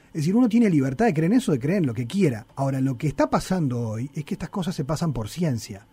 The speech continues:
Y hay que decirlo que no lo son. O sea, no hay ninguna evidencia científica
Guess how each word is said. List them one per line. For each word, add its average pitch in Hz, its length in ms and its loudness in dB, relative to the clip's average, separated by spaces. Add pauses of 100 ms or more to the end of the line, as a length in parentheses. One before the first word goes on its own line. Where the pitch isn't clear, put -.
(680)
Y 147 100 -2
hay 139 80 0
que 160 100 0
decirlo 156 560 0
que 127 120 -4
no 113 100 -2
lo 127 100 -2
son. 95 300 -6 (240)
O - 40 -20
sea, - 200 -6
no 160 120 0
hay 196 80 4
ninguna 190 340 4
evidencia 160 420 4
científica 165 800 -2